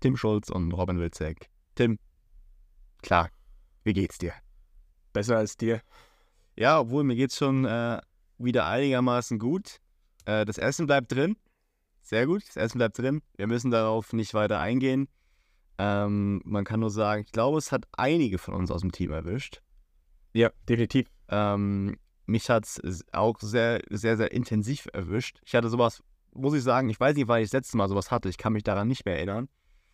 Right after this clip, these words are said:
Speaker 1: Aber alles, was, äh, ich mir eingeführt habe, kam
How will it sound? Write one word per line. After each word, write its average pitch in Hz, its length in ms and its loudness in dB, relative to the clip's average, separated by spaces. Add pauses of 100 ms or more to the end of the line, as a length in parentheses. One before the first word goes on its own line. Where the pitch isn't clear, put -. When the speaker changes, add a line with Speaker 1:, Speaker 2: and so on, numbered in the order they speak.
(140)
Speaker 1:
Aber 104 300 0
alles, 139 360 0
was, 123 320 0
äh, 107 400 -2 (280)
ich - 220 -6
mir 101 120 2
eingeführt 123 500 -2
habe, 120 400 2 (440)
kam 107 520 0